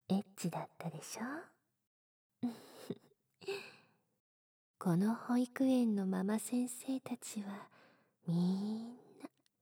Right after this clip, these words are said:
僕ちゃんのことが大好きな、優しいママたちだらけだか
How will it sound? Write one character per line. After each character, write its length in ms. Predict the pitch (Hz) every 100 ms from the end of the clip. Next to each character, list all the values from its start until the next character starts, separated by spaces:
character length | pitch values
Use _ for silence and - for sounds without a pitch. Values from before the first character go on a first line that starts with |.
| _ _ _ _ _ _ 233
僕 280 | 262 240 -
ち 160 | -
ゃ 60 | 359
ん 100 | 320
の 100 | 311
こ 140 | -
と 160 | - 254
が 200 | - 226
大 880 | - 185 190 202 226 262 294 311 349
好 120 | 403 403 -
き 140 | - 339
な、 100 | 311 - - - - - _ _ _ _ -
優 120 | 185 233 220
し 300 | - 233 233
い 40 |
マ 140 | 226
マ 160 | 226 240
た 160 | 262 262
ち 160 | 269
だ 160 | 277 302
ら 140 | 339
け 160 | 339 330
だ 160 | 294 285
か 240 | -